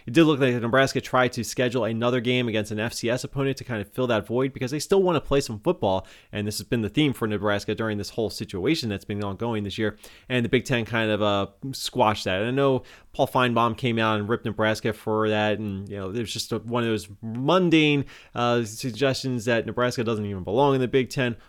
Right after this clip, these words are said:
Whatever, that's hogwash. Nebraska's fine in the Big Ten. If they wanna play games, I say let 'em play the games, as long as the other team is following the same protocols that everybody else in the Big Ten is. And that looked like it was the case. So unfortunately for Nebraska, they are now one game shy. And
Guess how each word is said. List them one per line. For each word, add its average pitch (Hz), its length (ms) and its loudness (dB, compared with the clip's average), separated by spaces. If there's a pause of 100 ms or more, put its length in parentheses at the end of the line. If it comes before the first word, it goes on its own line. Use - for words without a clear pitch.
Whatever, 107 540 4
that's 120 180 -6
hogwash. 98 560 -2
Nebraska's 123 440 -2
fine 104 340 -4
in 104 60 -4
the 98 80 -8
Big 101 220 -4
Ten. 104 240 -4
If 98 80 -6
they 117 80 -2
wanna 143 160 0
play 131 220 -2
games, 113 340 -2
I 110 100 0
say 131 200 0
let 107 180 2
'em 104 60 -2
play 117 240 0
the 101 80 -2
games, 98 340 -6 (240)
as 110 100 -6
long 120 140 2
as 107 80 -2
the 117 80 2
other 120 120 2
team 120 200 -4
is 107 80 -4
following 113 460 0
the 92 40 -8
same 107 220 -4
protocols 113 580 0 (260)
that 113 100 -2
everybody 107 320 2
else 107 180 -2
in 110 40 -6
the 101 60 -4
Big 104 200 -2
Ten 98 200 -6
is. 156 280 2 (400)
And 131 100 -2
that 208 100 8
looked 226 140 6
like 208 120 8
it 185 60 8
was 147 100 4
the 151 140 0
case. 190 440 4
So 127 420 4
unfortunately 139 500 2
for 123 120 -2
Nebraska, 120 540 2 (240)
they 117 200 2
are 143 80 4
now 139 180 2
one 127 240 0
game 135 200 2
shy. 120 300 0
And 110 180 -4